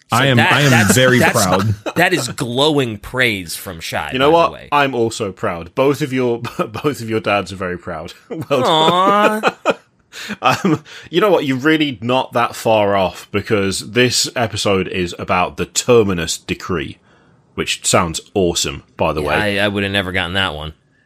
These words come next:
Speaker 3: There is,
Speaker 2: It
Speaker 3: however, a catch, because I'm gonna need some serious theories out of you, because the Terminus Decree is one of, I would suggest, one of the most important pieces of,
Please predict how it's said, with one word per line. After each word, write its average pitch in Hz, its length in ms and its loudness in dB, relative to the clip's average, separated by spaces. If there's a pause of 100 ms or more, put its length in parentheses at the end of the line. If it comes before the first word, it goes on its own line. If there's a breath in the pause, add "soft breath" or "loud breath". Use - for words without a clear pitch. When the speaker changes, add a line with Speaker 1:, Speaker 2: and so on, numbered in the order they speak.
(440)
Speaker 3:
There 113 300 0
is, 160 300 2
Speaker 2:
It - 100 -20
Speaker 3:
however, 127 600 2
a 98 80 -8
catch, - 580 -4
because 120 220 -2
I'm 123 160 2
gonna 117 180 0
need 123 400 0
some 110 200 -4
serious 110 640 0
theories 107 540 -2
out 123 160 2
of 123 100 -2
you, 147 240 0 (500 soft breath)
because 113 360 -4
the 98 100 -4
Terminus 156 480 2
Decree 92 520 -2 (420 soft breath)
is 98 260 0 (100)
one 113 420 2
of, 208 260 0 (100)
I 233 140 4
would 247 140 0
suggest, 143 600 0 (200 soft breath)
one 113 180 2
of 165 80 2
the 160 80 2
most 151 300 2 (120)
important 139 640 -2
pieces 131 420 -4
of, 104 400 -2